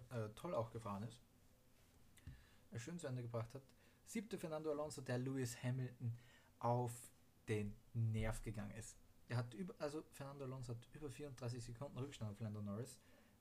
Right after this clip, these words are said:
aber er ging ihm so hardcore auf den Nerv, das war unglaublich. Also er ging Lewis Hamilton auf den Nerv. Lewis Hamilton so mit Achter. Neunter Valtteri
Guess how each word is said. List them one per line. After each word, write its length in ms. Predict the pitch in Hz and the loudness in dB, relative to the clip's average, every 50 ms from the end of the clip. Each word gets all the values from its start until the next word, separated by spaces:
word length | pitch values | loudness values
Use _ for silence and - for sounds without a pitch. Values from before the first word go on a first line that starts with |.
| - - - | -20 -10 -4
aber 140 | 113 110 | -2 0
er 80 | 113 117 | 0 0
ging 220 | 117 127 131 131 | 0 0 -2 -2
ihm 180 | 123 127 123 113 | -2 0 0 0
so 420 | 113 - - - - 160 170 160 | 0 0 -4 -4 -4 -4 -2 -2
hardcore 440 | 127 139 139 143 - - - 120 - | -2 -4 -6 -6 -8 -6 -6 -6 -4
auf 280 | - 131 127 127 - - | -4 -4 -4 -6 -10 -6
den 240 | - 123 117 120 113 | 0 2 2 4 2
Nerv, 300 | 107 104 110 110 107 - - - - | 2 0 -2 -4 -4 -6 -10 -14 -10
das 280 | - 101 98 - - 123 | -10 -8 -8 -8 -8 -6
war 220 | 117 110 123 - - - - | -4 -4 -4 -6 -10 -12 -6
unglaublich. 800 | - 151 147 156 127 117 113 113 117 117 113 123 135 123 - - - - - - - | -4 -4 -4 -2 2 2 4 4 4 2 0 0 0 -2 -6 -12 -14 -20 -20 -10 -4
Also 300 | - 117 113 117 110 107 - - - | -4 0 2 2 2 0 -4 -12 -8
er 60 | - | -2
ging 180 | 113 120 120 120 | 2 4 4 4
Lewis 200 | 120 120 117 - | 4 4 2 2
Hamilton 260 | 117 113 113 113 110 | 2 2 4 4 2
auf 60 | 104 | 4
den 100 | 107 104 | 4 2
Nerv. 260 | 104 104 101 101 - | 2 0 -2 -2 -2
Lewis 180 | 123 123 117 117 | -2 -2 0 0
Hamilton 240 | 123 120 117 101 117 | 0 0 0 -2 -4
so 180 | 113 120 117 117 - - | -4 -4 -4 -6 -6 -6
mit 180 | 120 113 120 | -6 -6 -4
Achter. 300 | 123 127 - - 143 147 - - - - - - - - - - - - - - - - - - - - - - - - - - - - - - - - - - - - - - - - | -4 -6 -6 -6 -10 -10 -12 -14 -20 -20 -20 -20 -18 -18 -18 -18 -20 -20 -20 -20 -20 -20 -20 -20 -20 -20 -20 -20 -20 -20 -20 -20 -20 -20 -20 -20 -20 -20 -20 -20 -20 -20 -20 -20 -18 -10
Neunter 380 | - 139 139 170 202 202 202 180 | -4 -2 0 0 0 0 0 0
Valtteri 340 | 156 139 - 143 131 - | -2 0 0 -2 -2 -2